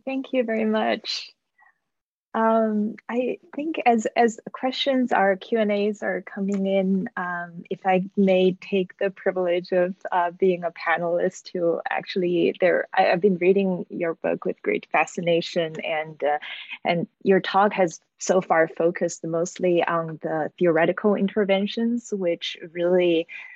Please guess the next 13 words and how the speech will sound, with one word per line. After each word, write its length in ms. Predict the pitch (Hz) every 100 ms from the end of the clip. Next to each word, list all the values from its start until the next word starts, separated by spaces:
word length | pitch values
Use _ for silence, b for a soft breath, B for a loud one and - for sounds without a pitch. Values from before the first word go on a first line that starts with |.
| - 170
uh, 220 | 160 156
are 160 | - 165
helping 440 | 180 185 185 170
me 240 | 165 160 147
rethink 540 | 156 156 - 160 151 -
materiality, 1080 | 160 - 156 147 143 156 151 - 151 143 -
commodity, 640 | 170 131 147 156 156 147
and 160 | 147
all 180 | - 160
these 260 | 175 170 -
really 200 | 156 160
important 420 | 156 151 151 143
keywords, 720 | - 202 185 160 135 143 -